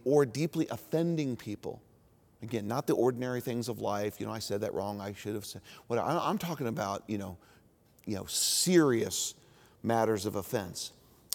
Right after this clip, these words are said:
um, then, then you're gonna, it's gonna be a, a, a really uphill climb for you. And so avoid these things. And if you're in that situation where you've done that,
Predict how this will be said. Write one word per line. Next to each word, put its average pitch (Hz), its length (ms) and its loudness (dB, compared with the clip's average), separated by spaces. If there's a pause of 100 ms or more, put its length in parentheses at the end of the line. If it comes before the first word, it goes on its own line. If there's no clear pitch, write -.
(120)
um, 104 420 0 (240)
then, 113 540 -2 (640)
then 113 360 0 (200)
you're 113 160 -4
gonna, 127 340 -2
it's - 160 -8
gonna 135 160 2
be 135 120 2
a, 127 80 2
a, 120 280 0 (120)
a 104 60 2
really 123 440 0
uphill 98 440 -2 (460)
climb 101 320 -4
for 95 140 -8
you. 82 120 -12 (600)
And 110 120 0
so 120 220 4
avoid 123 400 2
these 117 220 -4
things. 95 220 -4
And 117 180 0
if 113 100 -4
you're 120 140 0
in 147 140 2
that 120 140 0
situation 110 580 -2
where 104 100 -2
you've 101 200 -6
done 131 280 -2
that, 92 260 -10